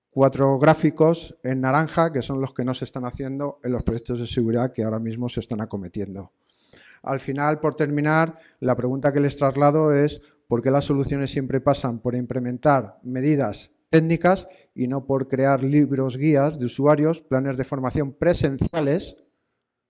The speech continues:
para gestores y no online, como, como hemos muchas veces, eh, criticado a nuestros organismos?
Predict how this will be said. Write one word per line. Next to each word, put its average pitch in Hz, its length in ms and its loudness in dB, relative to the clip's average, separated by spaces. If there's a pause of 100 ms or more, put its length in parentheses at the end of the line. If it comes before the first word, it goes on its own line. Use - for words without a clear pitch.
(200)
para 117 200 0
gestores 135 680 -2 (100)
y 120 120 -8
no 127 160 -2
online, 139 400 0
como, 113 340 -6
como 120 240 -4
hemos 123 380 -2 (680)
muchas 143 420 -2
veces, 135 480 -2 (120)
eh, 123 300 -2
criticado 151 760 4 (120)
a 123 220 -4
nuestros 123 420 -4
organismos? 147 760 -2